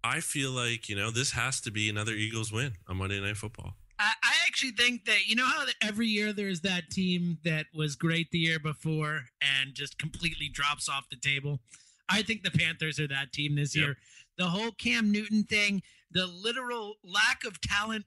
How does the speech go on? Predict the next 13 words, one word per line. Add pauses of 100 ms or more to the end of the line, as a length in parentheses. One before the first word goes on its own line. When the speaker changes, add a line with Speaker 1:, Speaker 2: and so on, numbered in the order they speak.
(120)
Speaker 2:
period, (100)
anywhere
on
offense. (300)
I, (100)
I
do
think
the
defense
will
be
well,